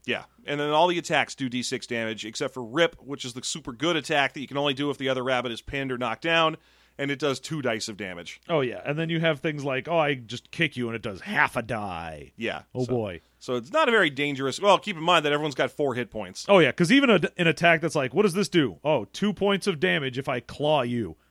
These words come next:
Speaker 2: Okay, yeah, but that's half my health.
Speaker 1: Yeah.
Speaker 2: Uh,
Speaker 1: All right.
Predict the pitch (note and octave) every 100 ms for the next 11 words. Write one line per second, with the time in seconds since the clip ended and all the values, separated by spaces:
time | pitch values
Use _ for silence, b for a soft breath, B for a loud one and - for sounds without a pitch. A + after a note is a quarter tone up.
0 | - D#3+ G3 D#3+ D3+ F3 C3+ D3+ D#3+ -
1 | E3+ F3+ - D#3 C3+ C#3 D#2 - - A#2
2 | F2+ - _ _ _ _ _ _ _ _
3 | _ _ C#3 D#3 D3 C#3